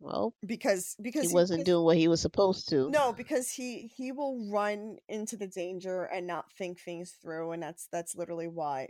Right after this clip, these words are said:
Speaker 2: Like, Leia wants him to be able to lead.
Speaker 1: Because he's such a rebel.
Speaker 2: Uh, she wants him to be able to lead, but she wants him to be able to lead and not sacrifice people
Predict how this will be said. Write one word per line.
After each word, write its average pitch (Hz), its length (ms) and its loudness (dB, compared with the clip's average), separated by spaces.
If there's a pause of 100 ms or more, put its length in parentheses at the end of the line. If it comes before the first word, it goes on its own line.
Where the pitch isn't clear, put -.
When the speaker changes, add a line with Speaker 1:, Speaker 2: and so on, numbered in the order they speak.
Speaker 2:
Like, 180 220 -2
Leia 202 340 0
wants 175 320 -2
him 180 220 -6 (100)
to 185 80 -8
be 160 440 -8 (120)
able 170 320 -2
to - 160 -10
lead. 160 460 -4
Speaker 1:
Because 240 280 4
he's - 280 8
such - 280 10
a 277 80 8
rebel. 226 680 10 (220)
Speaker 2:
Uh, 285 80 0
she 247 220 -6
wants 220 280 -2
him 226 120 -4
to 214 80 -4
be 214 180 -4
able 190 180 -4
to 185 80 -6
lead, 175 520 -4
but - 240 -10
she 190 200 -12
wants 180 300 -8
him 185 100 -12
to 180 60 -12
be 180 160 -6
able 170 120 -8
to 165 100 -8
lead 165 340 -8 (100)
and 165 260 -6
not 156 340 -4 (480)
sacrifice 233 880 0
people 233 600 -10